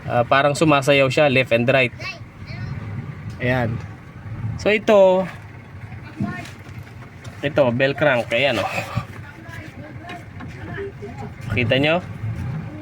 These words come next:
Ayan, oh. So, kalug na.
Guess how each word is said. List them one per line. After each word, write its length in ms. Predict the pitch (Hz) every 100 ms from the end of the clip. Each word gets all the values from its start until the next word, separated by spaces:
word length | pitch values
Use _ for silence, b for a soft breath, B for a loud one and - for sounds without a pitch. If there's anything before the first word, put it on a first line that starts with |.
| 104 - - - - - - - - - -
Ayan, 280 | 110 123 117
oh. 60 | 135 117 107 - - - - - - - - - - - -
So, 460 | - 107 95 98 104
kalug 240 | 131 131
na. 240 | 147 156